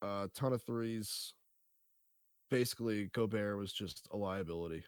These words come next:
on the floor for the Jazz the entire last couple games,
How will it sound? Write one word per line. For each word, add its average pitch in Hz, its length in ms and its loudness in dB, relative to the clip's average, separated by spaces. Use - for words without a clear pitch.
on 76 320 -8
the - 80 -6
floor 80 500 -8
for 107 140 -4
the 92 100 -6
Jazz 71 520 -6
the 92 100 -4
entire 82 540 -10
last 82 260 -4
couple - 240 -8
games, 73 400 -10